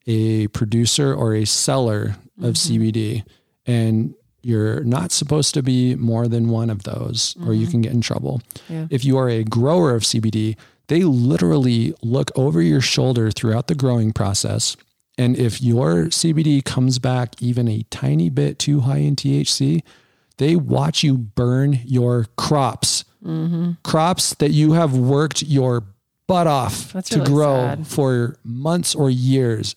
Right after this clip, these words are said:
Speaker 1: and
Speaker 2: That's really
Speaker 1: you
Speaker 2: sad.
Speaker 1: put it up in flames. But here's what's really frustrating about that. They aren't doing it right. They're not looking at T H C content as in nine, oh gosh, I can't,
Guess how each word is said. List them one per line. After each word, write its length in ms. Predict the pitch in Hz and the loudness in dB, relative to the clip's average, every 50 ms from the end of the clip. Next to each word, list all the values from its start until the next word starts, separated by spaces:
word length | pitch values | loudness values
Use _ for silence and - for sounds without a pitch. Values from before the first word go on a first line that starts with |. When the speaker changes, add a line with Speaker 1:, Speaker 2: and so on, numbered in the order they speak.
| _ - | _ -2
Speaker 1:
and 140 | - 127 135 | 0 2 2
Speaker 2:
That's 100 | 139 143 | 4 4
really 120 | 180 202 202 202 | 4 4 4 4
Speaker 1:
you 40 | 196 165 | 4 2
Speaker 2:
sad. 180 | 131 135 156 - - | 0 -6 -10 -6 -2
Speaker 1:
put 160 | - 175 170 | 0 2 2
it 100 | 175 170 | 2 2
up 140 | 170 156 - | 2 0 0
in 140 | 156 143 131 | -2 -2 -2
flames. 360 | - 151 147 143 127 117 - - - - - - - - - | -2 -2 0 0 0 -2 -4 -6 -14 -20 -20 -20 -14 -6 -4
But 100 | - 208 | -2 0
here's 340 | - - 202 208 208 180 175 | 2 2 4 4 4 4 4
what's 180 | 185 160 - | 2 2 2
really 340 | 170 156 175 190 196 196 185 | 2 2 4 4 4 4 2
frustrating 540 | 160 - 185 170 165 - - 170 156 147 143 | 2 2 2 2 2 2 2 2 2 2 2
about 280 | 143 135 135 127 - - | 2 2 0 -2 -2 -2
that. 280 | 123 - - - - - _ - - - - - - - - | -4 -4 -4 -10 -14 -20 _ -20 -20 -20 -20 -20 -12 -2 0
They 160 | 160 175 185 | 2 4 4
aren't 480 | 196 202 - - - - 190 - - | 4 2 0 -4 -8 -14 -12 -10 -2
doing 300 | - 160 165 170 180 165 | 2 2 4 4 6 4
it 120 | 151 139 - | 4 2 0
right. 300 | 127 123 113 110 101 - _ - _ _ _ _ | 0 -2 -4 -4 -6 -12 _ -20 _ _ _ _
They're 160 | - 165 180 | 0 2 4
not 240 | 196 208 202 185 - | 4 4 2 2 2
looking 560 | 160 131 127 139 147 147 - 190 190 190 175 | 2 2 4 4 2 2 2 2 2 2 2
at 340 | - 160 151 147 143 - - | 0 0 0 -2 -2 -4 -4
T 220 | - - 175 160 151 | -2 0 2 2 2
H 200 | - - - - | 2 0 -2 -2
C 220 | - - 147 139 | 0 0 0 0
content 600 | 120 - - 120 117 127 131 - 160 170 175 170 - | 0 -2 -2 -2 0 0 0 2 2 2 0 0 0
as 200 | 139 135 127 127 | 0 0 2 2
in 320 | 139 131 127 127 123 113 - - - _ _ _ _ _ _ _ _ _ _ _ _ _ _ _ _ - - | 2 2 2 2 0 -2 -4 -8 -20 _ _ _ _ _ _ _ _ _ _ _ _ _ _ _ _ -4 0
nine, 800 | 120 123 127 123 123 127 135 139 139 143 139 143 151 165 196 170 | 2 2 2 2 2 2 2 2 2 4 4 2 2 0 0 0
oh 240 | 113 98 127 120 120 | 2 2 2 2 2
gosh, 420 | 117 113 - 117 110 110 107 - | 0 -2 -2 -2 -2 0 -2 -2
I 100 | - 123 | -4 -4
can't, 520 | 113 - 127 117 117 - - - 139 180 | -4 -2 -2 -2 -2 -4 -4 -2 -2 -2